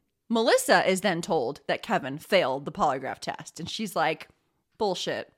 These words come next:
Show me. Show me he failed." So they take Melissa into the room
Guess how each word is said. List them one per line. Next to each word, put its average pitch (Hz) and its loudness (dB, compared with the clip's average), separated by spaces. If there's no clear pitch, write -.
Show 196 2
me. 143 -8
Show 254 2
me 269 0
he 254 0
failed." 156 2
So - -6
they 180 0
take - 0
Melissa 294 6
into 277 0
the 320 -2
room 175 -2